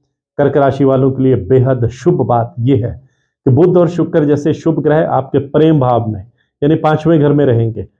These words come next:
जिससे प्रेम जीवन में नई ऊर्जा आएगी।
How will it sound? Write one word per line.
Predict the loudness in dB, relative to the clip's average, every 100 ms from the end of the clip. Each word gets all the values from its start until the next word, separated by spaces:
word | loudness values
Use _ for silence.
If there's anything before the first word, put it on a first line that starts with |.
| _ -8
जिससे | -4 -2
प्रेम | -2 2 2 4
जीवन | 2 2
में | 2 2
नई | 2 0 -2 -2
ऊर्जा | -2 2 2
आएगी। | 2 0 -6 -14